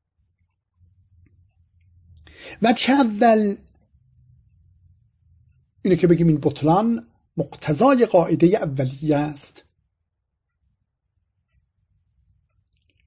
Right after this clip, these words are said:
کما اینکه در بحث قبلی هم اشاره کردیم.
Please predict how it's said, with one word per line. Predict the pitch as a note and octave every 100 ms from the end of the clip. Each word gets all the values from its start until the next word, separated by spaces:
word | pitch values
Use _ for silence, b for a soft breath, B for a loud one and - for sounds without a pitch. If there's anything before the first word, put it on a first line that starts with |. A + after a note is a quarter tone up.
| _ _ _ _ _ _ -
کما | D#3 D#3
اینکه | D3
در | E3 C#3+
بحث | D3 G#2+ E3 D3 D3 B B B
قبلی | F3 D3+ G#3+ A#3+
هم | F#3
اشاره | F3+ - D#3 C#3+
کردیم. | C3+ C#3+ C3+ D3+ D#3 F#3 A3+